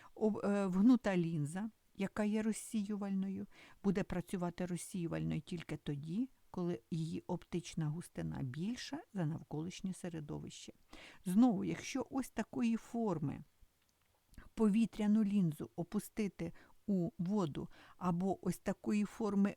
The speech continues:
водяну лінзу опустити у скло, вона буде працювати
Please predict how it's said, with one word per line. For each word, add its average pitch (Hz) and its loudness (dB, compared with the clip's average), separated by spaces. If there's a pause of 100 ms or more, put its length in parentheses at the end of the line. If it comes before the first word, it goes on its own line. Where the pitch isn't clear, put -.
водяну 220 6
лінзу 165 0
опустити 170 -4
у 175 -6
скло, 254 -6 (320)
вона 156 2
буде 196 -6
працювати - -8